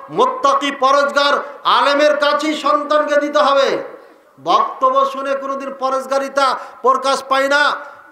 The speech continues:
বক্তব্যর এটা হচ্ছে প্র্যাকটিস। এখানে যে সন্তানগুলো বক্তব্য দিয়েছে,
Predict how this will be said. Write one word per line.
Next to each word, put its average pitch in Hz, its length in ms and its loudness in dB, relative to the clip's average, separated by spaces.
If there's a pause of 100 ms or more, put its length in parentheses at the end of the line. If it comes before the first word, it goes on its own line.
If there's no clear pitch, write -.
বক্তব্যর 277 760 2 (240)
এটা 220 220 0
হচ্ছে 285 480 2
প্র্যাকটিস। 285 720 -2 (200)
এখানে 277 380 0
যে 285 160 2
সন্তানগুলো 277 920 0 (180)
বক্তব্য 285 500 0
দিয়েছে, 277 640 0